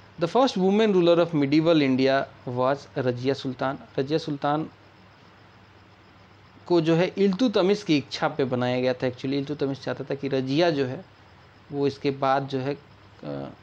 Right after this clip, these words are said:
सुल्तान बने। पहली वुमेन थी जो कि मिडिवल इंडिया में सुल्तान बनी, इसका नाम था रजिया सुल्तान, हालांकि बाद में इसको मरवा दिया गया।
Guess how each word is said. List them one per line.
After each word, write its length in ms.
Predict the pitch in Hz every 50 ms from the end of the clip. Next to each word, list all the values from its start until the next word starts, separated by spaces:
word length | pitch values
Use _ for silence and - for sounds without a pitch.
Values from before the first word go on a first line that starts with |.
| -
सुल्तान 500 | - - 139 135 123 - 139 139 143 143
बने। 240 | 135 120 123 123 147 175 - - - - - - - - - - - - -
पहली 300 | 143 135 135 156 175 170
वुमेन 400 | 147 143 139 151 165 175 170 156
थी 220 | 165 - 135 131
जो 140 | 127 139 127
कि 180 | 123 131 135 135
मिडिवल 500 | 131 131 131 135 127 139 143 143 139 -
इंडिया 300 | 139 131 127 127 127 127
में 220 | 123 127 139 - - - - -
सुल्तान 600 | - - - 135 123 120 - 135 143 147 139 131
बनी, 180 | 123 - 127 151 - - - - - - - - - - -
इसका 160 | - - 143
नाम 240 | 135 131 135 135 135
था 160 | 131 - 147 147 -
रजिया 300 | 135 123 131 127 143 139
सुल्तान, 460 | 135 - 131 131 - 131 135 147 165 - - - _ - - - - - -
हालांकि 300 | 143 135 135 123 127 135
बाद 220 | 131 135 139 139
में 120 | 139 143 139
इसको 200 | 131 - - 139
मरवा 360 | 131 127 127 127 135 143 151
दिया 220 | 147 139 131 127
गया। 180 | 123 127 135